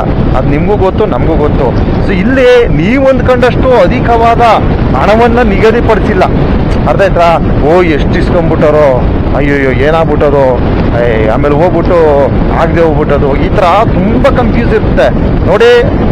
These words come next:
ನಾನು ಈ ಹಿಂದೆ ಸಾಕಷ್ಟು ವಿಡಿಯೋಗಳನ್ನ ಪ್ರಸಾರ ಮಾಡಿದ್ದೀನಿ ಬೆಟ್ಟದ ಶಂಕರಪ್ಪರ ಸಂಬಂಧಿತ. ಯಾಕಂದ್ರೆ ಇಲ್ಲಿ ಒಂದಷ್ಟು ಜನ ಸತ್ಯ ಸಾಕ್ಷಿ ಸಮೇತವಾಗಿ ನಾನು ವಿಡಿಯೋ ಪ್ರಸಾರ ಮಾಡಿದ್ದೀನಿ. ಒಂದಷ್ಟು ಜನಕ್ಕೆ ಒಳಿತರ ಆಗಿರೋದ್ರಿಂದ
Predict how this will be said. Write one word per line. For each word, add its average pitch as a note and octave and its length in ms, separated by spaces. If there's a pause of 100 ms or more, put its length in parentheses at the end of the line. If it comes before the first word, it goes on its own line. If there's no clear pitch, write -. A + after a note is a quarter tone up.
ನಾನು F#3 260
ಈ F3 200
ಹಿಂದೆ F#3+ 340
ಸಾಕಷ್ಟು E3 480
ವಿಡಿಯೋಗಳನ್ನ D#3+ 480
ಪ್ರಸಾರ D3 420
ಮಾಡಿದ್ದೀನಿ C3 480 (520)
ಬೆಟ್ಟದ D3+ 320
ಶಂಕರಪ್ಪರ C#3 600
ಸಂಬಂಧಿತ. B2+ 440
ಯಾಕಂದ್ರೆ F#3 420 (380)
ಇಲ್ಲಿ F#3 140
ಒಂದಷ್ಟು F#3 480
ಜನ A3+ 220 (220)
ಸತ್ಯ G#3 360
ಸಾಕ್ಷಿ F3+ 380
ಸಮೇತವಾಗಿ F#3 520
ನಾನು F3+ 240 (440)
ವಿಡಿಯೋ E3 280
ಪ್ರಸಾರ C#3+ 340
ಮಾಡಿದ್ದೀನಿ. C3+ 360
ಒಂದಷ್ಟು D#3+ 320
ಜನಕ್ಕೆ A3 440 (580)
ಒಳಿತರ A#3+ 360
ಆಗಿರೋದ್ರಿಂದ G#3+ 880